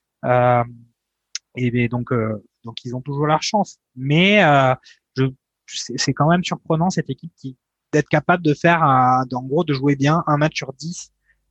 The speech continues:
euh, contre des adversaires qui sont à leur niveau, parce que pour le coup, quand on prend la compo du Bayern, qu'on regarde poste par poste, et ben, alors peut-être pas sur ce match puisque Lewandowski est absent,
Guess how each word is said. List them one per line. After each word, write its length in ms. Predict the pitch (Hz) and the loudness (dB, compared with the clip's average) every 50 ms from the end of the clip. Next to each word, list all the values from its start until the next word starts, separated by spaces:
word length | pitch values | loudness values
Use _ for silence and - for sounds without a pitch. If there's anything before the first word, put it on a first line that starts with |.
| _ - 139 | _ -4 0
euh, 240 | 131 131 131 131 | 2 2 2 2
contre 180 | 127 - 143 135 | 2 0 -2 0
des 140 | 135 131 127 | 2 2 2
adversaires 500 | 123 123 127 131 - - - 170 - - - | 2 0 0 -2 -2 0 0 0 0 0 -4
qui 160 | _ - 127 | _ -16 -12
sont 160 | - 151 151 | -6 -2 0
à 80 | 151 139 | 2 2
leur 180 | 127 120 123 127 | 2 2 0 -2
niveau, 340 | 127 131 131 147 185 208 | -4 -4 -2 0 0 0
parce 180 | 202 - 117 - | 0 -2 -4 -4
que 100 | - 120 | -6 -14
pour 240 | 117 _ _ - 127 | -18 _ _ -12 -12
le 120 | - - | -10 -6
coup, 220 | - 196 220 220 - - _ _ _ _ _ _ | -4 -4 -4 -4 -6 -12 _ _ _ _ _ _
quand 220 | - - 120 - 135 | -12 -12 -8 -6 -6
on 60 | 135 | -8
prend 400 | - - 170 165 160 151 - - - | -4 0 2 2 2 2 0 -2 -2
la 100 | 131 127 | -2 -2
compo 320 | - 147 139 135 135 127 | 0 -2 -4 -4 -4 -6
du 120 | - - 160 | -4 -2 0
Bayern, 400 | 151 131 123 123 127 127 123 120 113 - - | 2 2 2 2 0 0 -2 -4 -8 -12 -8
qu'on 100 | - 127 | -8 -6
regarde 240 | 127 131 127 113 - _ | -2 -2 -2 -2 -2 _
poste 180 | - 180 - - | -2 -2 0 0
par 160 | - 110 - - | -4 -4 -4 -2
poste, 400 | - 143 180 190 - - - _ _ _ _ - | -2 0 0 0 -2 -8 -18 _ _ _ _ -8
et 100 | 123 120 | -4 -2
ben, 360 | 120 120 117 117 117 113 113 113 | 0 0 2 2 0 0 0 0
alors 240 | 110 110 107 - _ - | 0 0 -2 -4 _ -10
peut-être 240 | 127 - 131 - _ - | -8 -8 -8 -6 _ 0
pas 160 | 131 127 120 | 0 0 0
sur 180 | 113 - - - - | -2 -6 -12 -12 -12
ce 100 | - 143 | -10 -4
match 280 | 135 139 135 - - | -2 -2 -2 -4 -6
puisque 220 | _ - - - 120 | _ -16 -18 -14 -12
Lewandowski 580 | 117 120 120 120 123 123 120 113 - _ _ - 120 117 | -10 -8 -6 -6 -8 -8 -10 -16 -16 _ _ -20 -16 -14
est 100 | 110 - | -12 -10
absent, 400 | 107 104 - - - 185 226 - | -12 -10 -8 -6 -6 -6 -6 -6